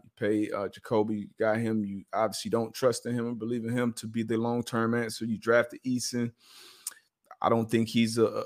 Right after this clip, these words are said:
a, a starter in this league. Um, so, I mean, if you, if you, it's a conversation. I would, I would take Stafford over Wentz, though. I respect that. Um, what about a coaching change in Philly? Orlowski needs a <laughs> shot.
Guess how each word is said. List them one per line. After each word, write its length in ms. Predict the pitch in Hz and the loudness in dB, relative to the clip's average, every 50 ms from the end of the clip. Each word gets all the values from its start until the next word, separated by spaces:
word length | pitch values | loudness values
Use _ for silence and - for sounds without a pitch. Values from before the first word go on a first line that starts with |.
| - - | -4 -2
a, 80 | 110 | -2
a 60 | 120 | -2
starter 400 | 117 - - 123 117 117 113 113 | -2 2 6 8 10 10 10 8
in 80 | 110 113 | 6 4
this 180 | 113 113 110 117 | 2 0 0 2
league. 440 | 113 113 117 117 117 113 110 110 - - | 2 4 4 4 4 2 0 -2 -6 -4
Um, 540 | 107 110 110 110 110 110 110 110 110 110 _ _ _ _ - | -2 0 2 2 2 2 2 0 -2 -4 _ _ _ _ 2
so, 140 | - 139 139 | 6 8 8
I 40 | |
mean, 320 | 147 151 147 147 139 135 127 | 8 10 8 8 8 6 2
if 20 | |
you, 140 | 123 147 - - - | -2 -8 -12 -12 -14
if 160 | - - - | -16 -16 -16
you, 60 | - _ _ _ _ _ _ _ _ _ _ _ _ _ - | -20 _ _ _ _ _ _ _ _ _ _ _ _ _ -14
it's 140 | - - | -12 -10
a 40 | - | -6
conversation. 600 | - 185 180 175 165 - - - - 185 - - 131 - _ - - | -2 0 0 0 0 0 0 0 0 0 -2 -8 -14 -18 _ 2 8
I 100 | 139 165 | 8 10
would, 160 | 175 165 - | 10 10 12
I 100 | 160 190 | 12 12
would 140 | 190 175 - | 12 10 10
take 160 | 160 127 120 | 8 8 8
Stafford 320 | - 127 120 120 120 120 | 10 10 10 10 8 6
over 140 | 117 113 110 | 2 2 4
Wentz, 240 | 107 113 113 113 - | 2 2 0 0 2
though. 100 | - 113 | 4 4
I 60 | 135 | 4
respect 400 | 160 151 - - - 101 90 - | 4 2 -2 0 0 0 2 2
that. 220 | 110 110 113 - - _ _ _ _ _ _ _ _ _ _ _ _ _ _ _ _ _ _ _ _ _ _ _ - - - _ | 2 0 0 0 -2 _ _ _ _ _ _ _ _ _ _ _ _ _ _ _ _ _ _ _ _ _ _ _ -10 -10 -8 _
Um, 640 | - 104 104 104 104 104 104 104 104 101 101 104 101 101 | 4 6 8 8 8 8 8 6 6 4 4 2 4 10
what 120 | 139 170 | 10 10
about 220 | 175 156 180 175 165 | 12 12 12 12 12
a 60 | 151 | 12
coaching 520 | - - - 180 180 175 - - 165 156 | 10 12 12 12 12 12 10 6 4 4
change 400 | 143 - - 170 165 165 156 139 | 4 8 10 12 12 12 10 10
in 80 | 139 143 | 6 2
Philly? 580 | 123 - - - 190 185 175 143 110 95 95 - _ _ _ _ _ _ _ _ _ _ _ _ _ _ _ _ _ _ _ - | 2 4 10 12 12 12 12 12 8 6 2 -6 _ _ _ _ _ _ _ _ _ _ _ _ _ _ _ _ _ _ _ 0
Orlowski 600 | 113 113 113 120 127 135 135 131 - - 127 120 | 2 4 6 8 10 10 10 8 4 2 2 4
needs 300 | 123 127 127 123 120 - 113 | 6 6 6 6 4 2 0
a 20 | |
<laughs> 0 | |
shot. 520 | 107 - - - - 160 131 107 92 - | 0 0 2 8 10 10 10 10 8 6